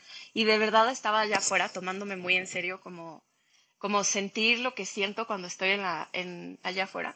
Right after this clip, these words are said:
en la naturaleza, y preguntarme como,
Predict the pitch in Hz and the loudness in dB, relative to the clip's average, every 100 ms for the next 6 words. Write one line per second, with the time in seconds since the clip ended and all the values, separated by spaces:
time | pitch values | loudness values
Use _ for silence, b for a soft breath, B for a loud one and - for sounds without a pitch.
0 | _ 220 185 180 180 180 180 185 208 254 | _ -12 -8 -8 -6 -4 -4 -4 -4 -4
1 | 415 B B B B B B B 233 - | -6 B B B B B B B 2 8
2 | 220 208 202 214 214 226 220 202 185 180 | 8 8 6 6 6 4 2 -4 -6 -8